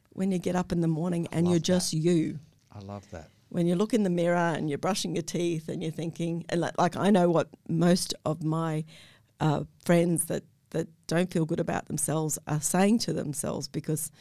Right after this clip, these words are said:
Speaker 1: my itty bitty shitty committee used to
Speaker 2: Shitty.
Speaker 1: say that to me
Speaker 2: Mm.
Speaker 1: too. And I know I get up in the morning, I brush my teeth and I look in the mirror and I think, "Yeah, you're doing pretty good."
Speaker 2: Awesome.
Speaker 1: Wh-, whereas, you know, and, and 'cause what, so what our products do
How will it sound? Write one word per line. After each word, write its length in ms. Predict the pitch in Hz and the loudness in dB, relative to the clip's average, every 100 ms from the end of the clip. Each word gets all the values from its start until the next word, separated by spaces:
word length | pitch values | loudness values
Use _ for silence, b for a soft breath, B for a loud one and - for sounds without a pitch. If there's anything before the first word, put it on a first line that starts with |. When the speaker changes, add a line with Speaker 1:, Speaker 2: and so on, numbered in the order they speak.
| B B - | B B -4
Speaker 1:
my 160 | 160 | -2
itty 220 | - 160 | 0 0
bitty 220 | 156 160 156 | 0 0 -2
shitty 420 | - 165 170 - | -2 -4 -6 -4
committee 220 | 156 156 156 | -2 2 2
used 140 | - | 2
to 80 | 160 | 0
Speaker 2:
Shitty. 20 | |
Speaker 1:
say 180 | - 156 | 2 2
that 180 | - - | 2 0
to 80 | 160 | 0
me 180 | - | 2
Speaker 2:
Mm. 60 | - | 0
Speaker 1:
too. 400 | - 175 175 156 B B B B B | 2 4 2 0 B B B B B
And 360 | 165 175 165 170 - | -2 0 0 -4 -6
I 100 | 165 | -2
know 220 | 185 165 165 | 0 2 0
I 120 | 180 | -2
get 240 | 180 170 | -2 -4
up 120 | 160 | -2
in 60 | 165 | -4
the 60 | 151 | -4
morning, 260 | 160 156 | -2 -2
I 60 | 143 | -2
brush 260 | - 190 - | 0 -2 -2
my 80 | |
teeth 300 | 180 202 - | 0 2 2
and 80 | - | -2
I 40 | 135 | -4
look 160 | 180 | -4
in 80 | 208 | -2
the 60 | 175 | -2
mirror 220 | 180 190 | -2 0
and 100 | 202 | -2
I 40 | |
think, 200 | 220 294 - - 254 _ _ | -2 -4 -6 -10 -14 _ _
"Yeah, 120 | 392 403 | -4 -2
you're 140 | 247 | -2
doing 220 | - 165 | -2 -4
pretty 320 | - - - 160 | -6 -6 -6 -6
good." 260 | - - - - _ _ _ - B 120 | -8 -12 -16 -20 _ _ _ -16 B -12
Speaker 2:
Awesome. 280 | 127 - | -10 -6
Speaker 1:
Wh-, 120 | 185 - | -4 2
whereas, 400 | 208 214 202 - | 6 6 6 4
you 80 | |
know, 220 | 196 160 185 - | 4 4 0 -2
and, 180 | - 196 - | -2 0 0
and 100 | 220 | 2
'cause 220 | 233 - | 2 2
what, 160 | 233 - | 0 2
so 80 | |
what 140 | 233 285 | 2 4
our 100 | 302 | 2
products 400 | - 185 175 - | 0 -4 -4 -4
do 380 | 165 165 151 | 0 2 2